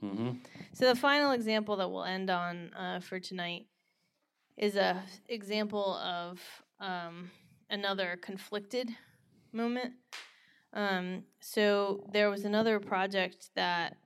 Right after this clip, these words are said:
Speaker 2: um, was called the Tipnis Road, where the government, we talked about this in one of my sections a little bit,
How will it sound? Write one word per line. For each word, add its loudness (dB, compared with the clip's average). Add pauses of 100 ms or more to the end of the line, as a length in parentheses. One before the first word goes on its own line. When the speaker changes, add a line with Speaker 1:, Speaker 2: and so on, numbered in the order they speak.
(120)
Speaker 2:
um, -4
was -8
called -4
the -4
Tipnis -4
Road, 0 (340)
where 2
the 2
government, 4
we 0
talked -2
about 2
this -4
in -4
one -4
of -6
my -8
sections -6
a -4
little -2
bit, -4